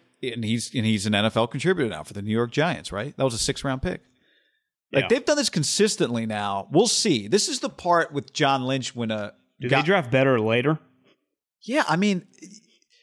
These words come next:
Speaker 1: it's such
Speaker 2: Elijah
Speaker 1: a testament.
Speaker 2: Mitchell made the team, you know.
Speaker 1: J-, Marcel Harris, D J Reed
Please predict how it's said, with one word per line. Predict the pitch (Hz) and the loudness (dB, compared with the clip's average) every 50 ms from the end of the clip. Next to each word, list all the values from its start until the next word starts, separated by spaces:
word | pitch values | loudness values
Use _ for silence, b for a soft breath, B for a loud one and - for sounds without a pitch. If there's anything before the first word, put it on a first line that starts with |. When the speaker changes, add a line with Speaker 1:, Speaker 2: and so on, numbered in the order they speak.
| _ _ _ | _ _ _
Speaker 1:
it's | - - 208 - - | -2 0 0 0 2
such | - - 311 | 0 0 2
Speaker 2:
Elijah | - 131 143 123 | 4 2 4 4
Speaker 1:
a | 131 | 4
testament. | 175 185 | 4 2
Speaker 2:
Mitchell | 131 - 156 147 | 2 2 4 4
made | 147 143 143 139 | 4 4 4 2
the | 143 | 0
team, | 139 - 151 147 147 151 151 151 151 151 151 b b b b b b _ | 2 2 4 6 6 6 6 6 6 4 2 b b b b b b _
you | - 120 | -10 -8
know. | 113 110 117 110 | -8 -8 -8 -6
Speaker 1:
J-, | 95 - - - - _ _ _ - 135 131 131 135 | -4 -6 -6 -6 -8 _ _ _ -18 -16 -10 -8 -4
Marcel | 120 120 127 139 - - - 156 139 | 2 4 4 6 6 4 4 4 4
Harris, | 143 143 147 151 151 143 - | 4 4 6 6 4 4 2
D | - 135 147 | 0 -2 0
J | 156 139 156 151 | 2 4 4 4
Reed | 143 135 143 147 147 147 143 131 | 4 4 6 6 6 4 2 -2